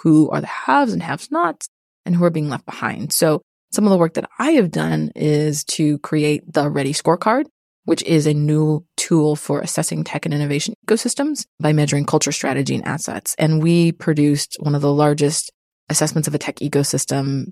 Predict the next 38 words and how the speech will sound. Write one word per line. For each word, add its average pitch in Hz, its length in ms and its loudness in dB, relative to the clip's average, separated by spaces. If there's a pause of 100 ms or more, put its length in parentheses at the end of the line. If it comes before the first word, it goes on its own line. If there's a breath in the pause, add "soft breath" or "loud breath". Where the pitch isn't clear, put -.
that's 143 200 -4
ever 143 220 -2
been 139 200 -4
done 160 340 2
through 147 160 0
a 135 80 0
Ready 139 280 -4
lens 160 640 -4
last - 400 -10
year. 240 300 0 (220)
And 185 120 4
we 214 80 4
had 240 180 4
some 285 220 4
really 196 420 2
interesting 190 680 2
findings. 190 520 -2
Some 165 200 0
were 220 140 6
really 165 480 0 (320)
bad. 160 400 -2 (180)
For - 100 0
example, 160 520 4
in, 160 340 2
in 156 180 2
South 156 200 2
Florida, 156 560 4
based 156 220 -2
off 151 160 -8
of 147 220 -10 (200)
fourteen - 580 0
hundred 160 280 0
data 143 180 2
points 143 320 -4
and 156 80 -4
sixteen - 280 -4
hundred 143 240 -2
participants, - 640 -6